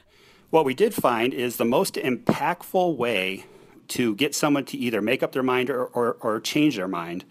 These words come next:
you know, to, to persuade an undecided, was by having somebody that they had a pre-existing relationship with. So a friend talking to a friend, a neighbor talking to a neighbor.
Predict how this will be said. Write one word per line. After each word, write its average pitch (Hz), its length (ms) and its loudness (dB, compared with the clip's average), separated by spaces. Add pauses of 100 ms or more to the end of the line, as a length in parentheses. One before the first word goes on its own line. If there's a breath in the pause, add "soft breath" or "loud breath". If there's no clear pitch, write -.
(320 soft breath)
you 107 80 0
know, - 100 0
to, - 160 -4
to - 180 -4
persuade 120 480 0
an 123 80 0
undecided, 101 600 -4 (760 loud breath)
was 131 200 2
by 139 120 4
having 180 320 0
somebody 127 440 0
that 120 100 -2
they 123 80 -2
had 120 140 2
a 98 80 0
pre-existing 123 760 2
relationship 101 600 -4
with. 69 320 -10
So 101 280 2
a 95 60 2
friend 143 340 0
talking 131 360 0
to 113 160 -2
a 101 40 0
friend, 107 460 -2
a 92 80 -6
neighbor 107 300 -2
talking 95 340 -4
to - 160 -4
a 92 60 -2
neighbor. 90 420 -6